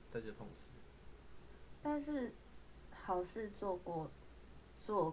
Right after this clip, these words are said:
Speaker 2: 够多就不会遇到这种。
Speaker 1: 所以你是好事多，Costco。好事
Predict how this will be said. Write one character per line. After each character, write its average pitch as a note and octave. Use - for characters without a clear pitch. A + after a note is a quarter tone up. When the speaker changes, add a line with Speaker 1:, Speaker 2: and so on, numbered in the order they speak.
Speaker 2:
够 D#3
多 D3+
就 E3+
不 -
会 A2
遇 F3
到 D3+
这 D#3+
种。 -
Speaker 1:
所 B2+
以 -
你 A2
是 A2+
好 G2+
事 -
多， G2
Costco。 -
好 -
事 -